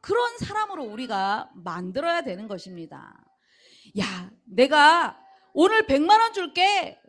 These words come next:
너 예원교회 가지 마." 그러면 아마 제가 알기로는요, 한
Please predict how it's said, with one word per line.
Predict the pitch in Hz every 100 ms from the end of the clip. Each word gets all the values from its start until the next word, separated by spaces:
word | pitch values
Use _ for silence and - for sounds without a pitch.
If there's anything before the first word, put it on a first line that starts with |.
| 190
너 | 254 370
예원교회 | 247 262 381 466 - 403 403
가지 | 320 254 285
마." | 302 403
그러면 | 330 254 233 294 349 208 147 _ - - - - _ - - _
아마 | 208 262 330
제가 | 320 277 330
알기로는요, | 381 254 302 381 359 302 247 233 262 262 226 - _
한 | - 339 339 339 320